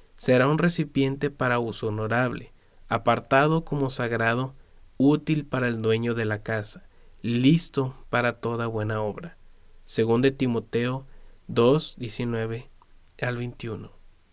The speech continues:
No hagan nada desde la ambición o la presunción egoísta, pero en humildad cuenten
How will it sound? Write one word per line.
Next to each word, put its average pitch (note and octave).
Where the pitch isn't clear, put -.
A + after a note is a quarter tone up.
No B2+
hagan E3+
nada D#3
desde C#3
la A#2+
ambición B2+
o A#2+
la B2
presunción B2
egoísta, A#2+
pero A#2
en A2+
humildad A#2
cuenten E3+